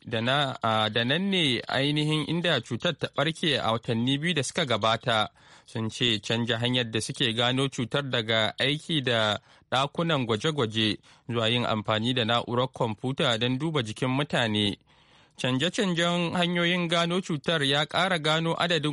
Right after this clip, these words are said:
waɗanda suka kamu da cutar a duka faɗin China zuwa dubu sittin. Jiya Laraba, shugaban Hukumar Lafiya ta Duniya W H O, Tedros Ghebreyesus, ya bayyana farin cikin labarin raguwar kamuwa da cutar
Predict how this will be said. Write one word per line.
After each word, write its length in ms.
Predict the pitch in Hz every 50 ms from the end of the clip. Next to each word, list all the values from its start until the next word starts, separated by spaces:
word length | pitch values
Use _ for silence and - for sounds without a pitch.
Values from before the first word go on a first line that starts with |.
| 156
waɗanda 520 | 170 175 - 175 165 151 135 131 120 113 120
suka 240 | - 170 160 185 165
kamu 300 | - 139 123 120 143 160
da 100 | 165 147
cutar 540 | - - - 110 - - 135 123 110 107 - - _ - _ _ -
a 100 | - 104
duka 200 | 127 123 - 113
faɗin 460 | - 123 120 - - 131 127 127 120
China 420 | - 139 143 147 147 139 127 110
zuwa 260 | 107 117 139 147 135 117
dubu 300 | 110 131 131 135 147 156
sittin. 600 | - - - 101 - - - 123 113 110 107 - - _ _ _ _ _ _ _ _ _ _ _ _
Jiya 200 | 117 110 120 117
Laraba, 500 | 117 113 107 104 107 107 107 113 117 120
shugaban 640 | 120 - 127 110 107 117 120 113 107 117 117 123 127
Hukumar 480 | 127 117 107 - 123 127 131 127 113
Lafiya 440 | 110 113 120 120 120 - 151 139 120
ta 140 | - - 131
Duniya 420 | 127 131 135 135 135 147 147 139 123
W 400 | 113 113 104 104 107 110 110 110 113
H 160 | 117 107 - -
O, 160 | - 123 107
Tedros 640 | 107 - 127 131 127 117 123 117 110 104 - - - - _ _ -
Ghebreyesus, 880 | 113 104 110 117 110 110 107 113 117 113 110 - - 113 104 - - - - - - - - -
ya 180 | - 113 107 104
bayyana 440 | 101 113 117 123 120 117 117 107 101
farin 300 | - 117 117 123 120 117
cikin 320 | - 147 139 160 135 123
labarin 500 | 117 110 107 104 113 123 135 143 147 131
raguwar 440 | 117 113 107 107 123 139 135 135 156
kamuwa 480 | - - 139 117 117 117 123 139 151 156
da 220 | 151 139 127 113
cutar 500 | 104 - 120 107 - - 123 117 110 107